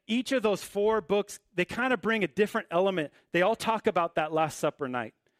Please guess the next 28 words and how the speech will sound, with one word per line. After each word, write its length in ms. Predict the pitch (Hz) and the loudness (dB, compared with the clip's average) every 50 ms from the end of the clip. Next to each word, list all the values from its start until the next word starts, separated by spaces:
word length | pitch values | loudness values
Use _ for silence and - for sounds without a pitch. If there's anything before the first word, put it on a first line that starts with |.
| _ _ _ | _ _ _
but 140 | 170 175 170 | -2 0 0
they 100 | 190 185 | 0 -2
bring 420 | 185 180 208 233 233 240 240 226 - | 0 -2 0 0 0 0 -2 -2 -2
a 60 | 170 | -2
different 340 | 160 160 214 202 - 202 180 | 0 2 0 0 0 -6 -2
element. 320 | 165 175 185 165 143 127 - - _ | 0 0 0 0 -2 -6 -6 -14 _
Matthew, 560 | - 170 180 202 220 233 220 - - 170 135 131 | -8 -4 -2 0 0 0 -2 -4 -8 -10 -6 -4
in 100 | 135 147 | -4 -2
his 300 | 156 180 226 240 190 208 | 0 2 0 2 0 -2
account, 360 | - - - 175 139 117 - _ _ _ _ _ _ _ _ _ _ _ 185 | -6 -4 -4 -4 -4 -4 -8 _ _ _ _ _ _ _ _ _ _ _ -8
Jesus 420 | - 190 233 247 226 208 214 175 | -2 0 0 0 2 0 -2 -4
is 80 | 196 175 | -4 -2
talking 200 | - 208 208 202 | 0 0 0 2
about 140 | 190 175 165 | 2 2 2
a, 140 | 156 160 - _ - - | 0 -2 -4 _ -10 -10
a 60 | 170 | -8
covenant 440 | - - 202 240 240 208 220 208 - | -4 0 0 0 2 0 -4 -6 -2
poured 180 | - 214 208 | 0 0 2
out 120 | 202 208 - | 2 0 -2
for 80 | 196 | -4
the 80 | 180 156 | -4 -4
forgiveness 800 | - - - - 202 160 - - 202 208 196 202 101 190 - - | -4 -6 -8 -8 -8 -10 -6 -2 -2 -2 -2 -2 -4 -4 -4 -6
of 100 | 139 - | -12 -14
sins. 680 | - - - 180 190 180 156 117 - _ - - - _ _ _ _ _ _ _ _ _ _ _ _ _ _ _ _ _ _ _ _ _ _ _ _ | -14 -14 -8 -6 -4 -4 -4 -6 -10 _ -20 -20 -20 _ _ _ _ _ _ _ _ _ _ _ _ _ _ _ _ _ _ _ _ _ _ _ _
The 80 | 151 165 | -6 -4
new 120 | 185 208 | -4 -6
covenant, 440 | - - 185 214 185 196 170 143 - - - - _ | -4 -2 -2 -2 -2 -2 -6 -8 -10 -14 -20 -20 _
uh, 40 | 170 | -20